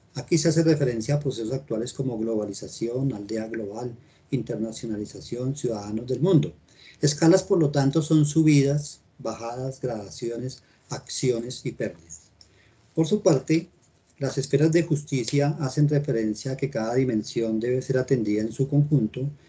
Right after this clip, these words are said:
y, por lo tanto, el cumplimiento de, de una de estas no puede generar incumplimientos en o-, en las otras.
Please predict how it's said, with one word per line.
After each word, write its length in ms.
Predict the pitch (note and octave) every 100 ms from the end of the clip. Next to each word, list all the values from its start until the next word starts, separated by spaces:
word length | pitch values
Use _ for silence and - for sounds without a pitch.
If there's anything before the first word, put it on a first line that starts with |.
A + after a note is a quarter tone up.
| _ -
y, 80 |
por 160 | E3 E3+
lo 140 | F3
tanto, 260 | E3+ D3 C3
el 100 | D3
cumplimiento 600 | D3 C#3 B2+ A2+ A2 C3+
de, 240 | C#3 B2+ -
de 160 | A#2
una 260 | A2 A#2 C3
de 220 | C3+ A2+
estas 440 | G#2+ - B2 B2 -
no 180 | B2+
puede 280 | - B2+ C3
generar 340 | C3 C3+ A2+ G#2
incumplimientos 960 | A2+ - B2+ B2 G#2+ G#2 G2 - A2+
en 120 | B2 E3
o-, 120 | D3
en 120 | - A#2
las 160 | A#2
otras. 360 | F3 D3 -